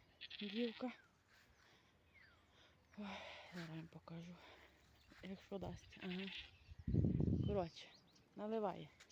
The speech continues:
Стала така кругленька. О. Трошки сьогодні попасуться дівки. Довго пасти не буду, бо земля ще холодна.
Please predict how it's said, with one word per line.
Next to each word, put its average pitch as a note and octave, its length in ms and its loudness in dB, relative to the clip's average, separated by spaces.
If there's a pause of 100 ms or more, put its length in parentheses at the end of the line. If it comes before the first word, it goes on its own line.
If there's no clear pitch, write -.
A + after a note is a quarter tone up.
(1200)
Стала G3+ 260 4
така - 260 -6
кругленька. B3 680 6 (480)
О. - 60 -2 (1600)
Трошки G#3+ 340 2
сьогодні G#3 320 0
попасуться F#3+ 680 -2
дівки. E3+ 400 -2 (2000)
Довго G3+ 320 8
пасти G#3+ 400 6
не G#3 120 12
буду, G#3 260 12
бо G3 120 12
земля G3+ 380 6
ще G3 160 2
холодна. A#3 540 8